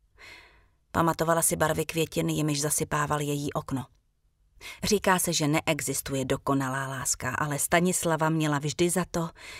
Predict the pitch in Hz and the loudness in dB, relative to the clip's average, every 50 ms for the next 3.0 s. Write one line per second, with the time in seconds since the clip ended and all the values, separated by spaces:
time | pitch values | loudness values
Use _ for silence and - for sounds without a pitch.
0 | - - - - - - - 180 - - 170 156 151 147 - - 127 139 143 - | -4 0 0 2 2 2 0 0 0 0 0 2 2 0 0 -2 -4 -6 -6 -6
1 | - - - - - - - - _ _ _ _ _ _ _ - - - - - | -6 -6 -6 -8 -8 -10 -12 -16 _ _ _ _ _ _ _ -20 -18 -8 0 2
2 | - 208 - 226 214 - 190 - - - 196 - - 226 226 220 220 208 214 208 | 2 4 4 4 4 4 2 2 2 -2 0 2 2 2 2 2 2 2 0 -2